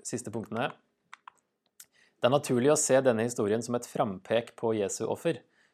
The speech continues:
noe kirkefedrene gjorde, selv om vi får det ikke tydelig forklart i Nytestamentet, utover det at det ligger et forbilde her, en lignelse, eh, og at tempelet ble bygd på samme sted,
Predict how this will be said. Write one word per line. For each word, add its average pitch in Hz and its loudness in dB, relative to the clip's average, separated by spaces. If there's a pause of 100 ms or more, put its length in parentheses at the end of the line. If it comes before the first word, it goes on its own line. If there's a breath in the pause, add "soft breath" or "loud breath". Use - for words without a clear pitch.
(120)
noe 113 -2
kirkefedrene 104 -4 (180)
gjorde, 110 -2 (260 soft breath)
selv 120 2
om - 0
vi 127 0
får 110 4
det 107 0
ikke - -4
tydelig 104 0
forklart 110 2
i 107 -2
Nytestamentet, 98 -4
utover 107 0
det 95 2
at - -10 (480)
det 107 -4
ligger 98 -2
et 101 -6
forbilde 92 0
her, 180 0 (800)
en 107 -4
lignelse, 110 -2 (800 soft breath)
eh, 110 4
og 107 6
at - 2
tempelet 98 -2
ble 92 -2
bygd 95 -6
på 107 -8
samme 95 -4
sted, 123 2